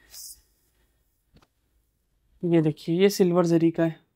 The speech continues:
ये सिल्वर जरी के साथ टिश्यू है। आपको जो चाहिए वो मिल जाएगा, आप बस बताइए ऑर्डर कीजिए। ये देखें ये सिल्वर टिश्यू है, इसका ये ब्लाउज पीस रहेगा। ये देखें ये कलर्स, इसका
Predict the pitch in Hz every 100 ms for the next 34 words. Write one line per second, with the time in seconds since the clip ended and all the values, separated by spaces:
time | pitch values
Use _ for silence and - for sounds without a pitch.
0 | _ _ _ _ 190 185 - 185 175 190
1 | 180 180 185 190 180 175 165 - 165 165
2 | 160 _ _ _ _ _ - 180 - 214
3 | 175 233 240 240 254 208 208 208 170 160
4 | 185 185 175 175 170 170 160 156 175 160
5 | 151 156 160 156 160 156 _ _ _ _
6 | _ _ 175 170 160 156 - 165 _ _
7 | _ - 175 - 170 170 160 170 - 170
8 | 165 - _ _ - - - 185 - 208
9 | 185 165 160 - 170 175 175 170 175 170
10 | _ - - - _ _ _ _ _ -
11 | - 185 170 165 160 - 170 185 175 -
12 | - _ _ _ _ _ _ _ _ _
13 | - 175 180 170 160 - 160